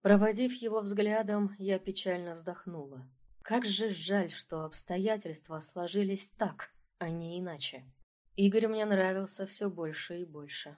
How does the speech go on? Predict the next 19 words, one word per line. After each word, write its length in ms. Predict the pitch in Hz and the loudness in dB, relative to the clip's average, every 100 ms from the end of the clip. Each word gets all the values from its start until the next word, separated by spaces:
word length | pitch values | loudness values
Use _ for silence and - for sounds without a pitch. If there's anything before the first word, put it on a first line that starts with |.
| - - - - _ | -20 -20 -20 -20 _
Если 460 | - 170 160 165 156 | -4 2 2 2 0
так 260 | 156 151 - | 2 0 -2
и 100 | 170 | -6
дальше 420 | 156 165 208 - | 0 0 2 -2
продолжится, 880 | 196 175 165 147 139 143 - 127 127 - - - | -4 -4 -2 -2 -4 -6 -8 -8 -14 -20 -10 6
могу 340 | 190 196 220 | 8 8 6
в 80 | 208 | 4
него 260 | 214 208 208 | 0 0 0
влюбиться, 640 | 220 202 185 - - 135 135 - - | -2 0 0 0 -4 -4 -14 -18 -8
и 120 | - 165 | -6 0
потом 500 | 165 156 196 202 202 | 0 2 4 4 2
опять 460 | 160 - 160 165 | -4 -4 -4 -4
придётся 540 | - 185 147 135 - 160 | -6 -6 -6 -8 -8 -8
мучиться. 580 | 139 131 131 - 139 131 - _ _ _ - | -10 -10 -8 -8 -8 -12 -20 _ _ _ 4
Повернувшись 680 | 185 185 190 185 - 156 - | 4 6 4 2 -2 -6 -8
к 140 | - | -8
кровати, 640 | 175 170 185 214 - 127 - - - | -4 0 0 0 -4 -6 -16 -10 0
неторопливо 800 | 247 247 247 240 196 196 180 185 | 2 4 2 2 4 4 4 -2
разделась. 680 | 190 - 143 127 131 - | -4 -6 -8 -6 -8 -8